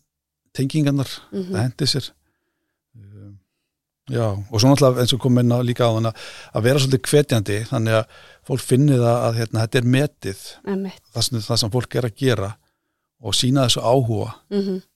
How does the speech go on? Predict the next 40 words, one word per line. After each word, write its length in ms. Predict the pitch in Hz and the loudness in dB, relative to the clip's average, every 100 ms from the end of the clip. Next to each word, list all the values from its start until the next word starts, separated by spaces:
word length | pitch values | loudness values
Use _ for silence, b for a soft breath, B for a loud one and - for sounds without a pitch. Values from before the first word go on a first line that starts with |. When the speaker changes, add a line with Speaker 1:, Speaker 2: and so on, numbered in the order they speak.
| _ | _
Speaker 1:
Mér 80 | 110 | -12
finnst 140 | 104 117 | -6 -4
það 80 | |
skipta 300 | - 123 113 | -2 -2 -2
rosalega 340 | 120 123 117 113 | -2 0 0 0
miklu 180 | 107 110 | -2 0
máli 300 | 117 104 95 | 0 0 -4
og 80 | 101 | -4
ég 40 | |
held 140 | 104 107 | -2 -2
að 60 | |
fólk 140 | 123 110 | -2 -2
kunni 220 | 135 117 | 0 0
m-, 500 | 113 123 120 117 113 | 0 -6 -16 -10 -10
að 280 | - 107 107 | -6 -6 -2
vel 180 | 120 147 | 0 2
að 100 | 127 | 2
meta 260 | 123 123 101 | 0 -2 -2
það 200 | 113 98 - | -2 -2 -4
þegar, 300 | 110 107 - b b b 110 | -2 -4 -6 b b b -10
þegar 100 | 104 | -6
fólk 160 | 113 | -2
sem 180 | - 107 | 0 2
er 100 | 117 | 2
í 60 | 110 | 2
námi 420 | 110 110 110 104 | 0 0 0 -2
og, 140 | 104 104 b b b - | -6 -12 b b b -16
og, 140 | 107 - | -14 -12
og, 80 | 107 | -8
hérna, 220 | 104 - 101 | -8 -6 -6
er 60 | |
að 80 | 104 | -4
klára 300 | - 113 110 | 0 0 0
eitthvað, 240 | - 101 101 | -4 -8 -6
að 80 | |
það 220 | 104 104 - | -10 -12 -8
taki 340 | 110 - 104 110 | -8 -6 -10 -8
eftir 320 | 110 - 110 | -10 -6 -4
því 120 | 104 | -4
að, 100 | 101 | -6